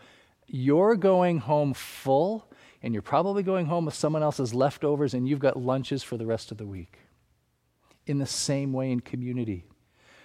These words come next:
ask yourself, "What will I bring to this group? What will I bring to be a blessing to someone, to encourage someone, to pray for someone? What will be my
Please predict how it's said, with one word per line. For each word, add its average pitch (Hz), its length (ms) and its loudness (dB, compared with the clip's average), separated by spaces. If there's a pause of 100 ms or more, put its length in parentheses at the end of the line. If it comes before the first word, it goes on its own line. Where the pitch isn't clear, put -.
(500)
ask 156 300 -4
yourself, 127 280 -4
"What 131 320 -6
will 147 220 -2
I 127 160 -4
bring 123 600 -2 (800)
to - 100 -10
this 107 220 -8
group? 98 300 -10 (1200)
What - 120 -6
will 185 80 0
I 165 80 4
bring 143 300 2
to 151 80 -2
be 131 120 2
a 120 60 4
blessing 113 460 0
to 107 80 -8
someone, 107 360 -4
to 123 140 -8
encourage 123 600 -2
someone, 107 380 -4
to - 80 -8
pray 135 480 -2
for 117 200 -6
someone? 101 480 -8 (260)
What 147 200 0
will 156 120 2
be 131 140 2
my 110 400 0